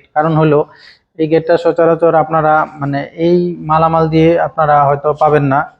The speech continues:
এই, এই ডিজাইনটা করা হয় একমাত্র এসএস এর ডিজাইন হিসাবে।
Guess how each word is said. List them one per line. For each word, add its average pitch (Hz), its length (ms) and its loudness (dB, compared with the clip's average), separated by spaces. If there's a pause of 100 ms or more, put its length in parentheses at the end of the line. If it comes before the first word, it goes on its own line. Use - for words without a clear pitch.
এই, 160 260 -2 (400)
এই 151 120 2
ডিজাইনটা 165 440 2
করা 165 260 0
হয় 156 200 0
একমাত্র 165 400 -4
এসএস 151 400 -2
এর 151 140 -2
ডিজাইন 151 260 0
হিসাবে। 127 380 -2